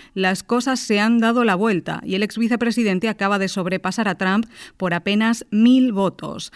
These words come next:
Biden está ganando terreno y lidera también el recuento en Arizona y Nevada, mientras Trump va ganando en Carolina del Norte y Pensilvania,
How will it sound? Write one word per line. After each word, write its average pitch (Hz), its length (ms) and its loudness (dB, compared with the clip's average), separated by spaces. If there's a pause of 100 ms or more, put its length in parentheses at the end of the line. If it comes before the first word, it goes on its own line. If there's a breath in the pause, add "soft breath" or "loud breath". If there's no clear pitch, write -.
(180 loud breath)
Biden 185 400 2
está 180 220 -2
ganando 175 300 0
terreno 247 600 2
y 226 140 2
lidera 220 320 2
también 190 420 0
el 185 80 0
recuento 208 720 0
en 196 180 0
Arizona 233 880 0
y 240 160 2
Nevada, 214 500 2
mientras 247 440 0
Trump 226 320 2 (360 loud breath)
va 202 120 2
ganando 208 320 2
en 214 100 0
Carolina 202 500 2
del 180 200 0
Norte 233 320 2
y 233 80 2
Pensilvania, 190 1000 0